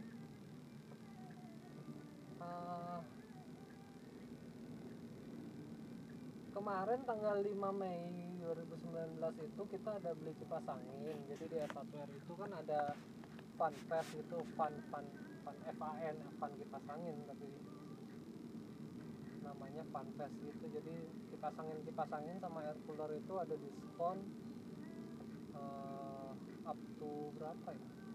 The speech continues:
Begitulah pokoknya. Jadi kita mutusin untuk beli kipas angin yang isi,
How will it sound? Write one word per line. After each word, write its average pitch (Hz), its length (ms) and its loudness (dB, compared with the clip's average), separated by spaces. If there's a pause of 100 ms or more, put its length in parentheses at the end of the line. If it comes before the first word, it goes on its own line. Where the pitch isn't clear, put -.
(720)
Begitulah 220 400 8
pokoknya. 185 400 4
Jadi 180 160 2
kita 202 400 4
mutusin 190 400 0
untuk 196 160 2
beli 160 160 0
kipas - 240 -2
angin 165 320 0
yang 185 240 2
isi, 233 400 6